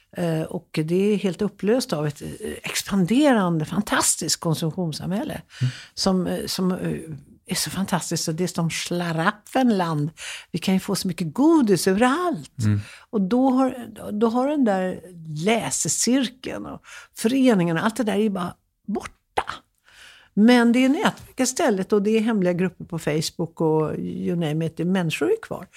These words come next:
Speaker 1: Så det kommer uppstå nya saker. Men det är inte så att bildningen förenar oss, det är det inte.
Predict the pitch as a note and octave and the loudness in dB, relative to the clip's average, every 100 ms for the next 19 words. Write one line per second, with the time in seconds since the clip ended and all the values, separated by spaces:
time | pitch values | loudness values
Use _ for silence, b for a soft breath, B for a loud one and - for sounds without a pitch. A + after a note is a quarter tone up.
0 | B B - G#3 G#3+ - C4 C4 - - | B B -6 -4 -4 -2 2 0 0 0
1 | A3 A#3 G#3 - - _ _ - - - | 2 2 0 -6 -10 _ _ -10 -8 -8
2 | - F#3 F#3 G#3 G#3+ G#3 A#3 B3 A#3+ - | -8 -6 0 2 2 0 0 2 0 -4
3 | F#3 - - C4 A3+ F#3+ A3 A3+ G#3 A3+ | -6 -6 2 4 4 4 4 4 2 2
4 | A#3+ A#3+ F#3 B2+ - G#3 E3 D#3+ - A3 | 4 4 2 -2 -4 -2 -2 -2 2 2
5 | B2 - - | 2 -6 -14